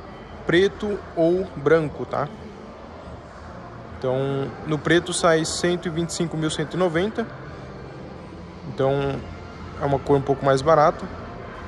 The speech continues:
tá? É, e a, e qualquer outras, qualquer uma das outras cores, cento e vinte e sete mil cento e noventa.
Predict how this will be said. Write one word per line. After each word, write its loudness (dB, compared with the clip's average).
tá? -2
É, 4
e 6
a, 4
e -4
qualquer 4
outras, 4
qualquer 2
uma 4
das 2
outras -2
cores, 0
cento -4
e -4
vinte -4
e -8
sete -2
mil -2
cento -6
e -6
noventa. -4